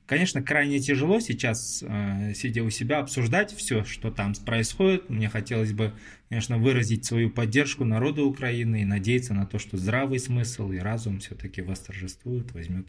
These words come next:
верх. Уважаемые спикеры, в этом эпизоде мы хотели бы обсудить, а, то, как нынешняя ситуация в Украине,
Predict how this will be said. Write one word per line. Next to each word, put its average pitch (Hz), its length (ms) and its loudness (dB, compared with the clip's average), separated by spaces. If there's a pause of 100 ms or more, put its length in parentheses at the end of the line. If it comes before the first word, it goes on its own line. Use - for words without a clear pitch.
(100)
верх. - 160 -16 (920)
Уважаемые 139 440 0
спикеры, 175 520 0 (260)
в 117 160 -2
этом 127 340 2
эпизоде 117 460 2
мы 104 140 2
хотели 104 340 -2
бы 101 140 -2
обсудить, 156 500 -4 (540)
а, 107 300 -2 (100)
то, 196 240 4
как 143 320 0
нынешняя 131 460 2
ситуация 127 580 0
в 117 60 4
Украине, 170 760 4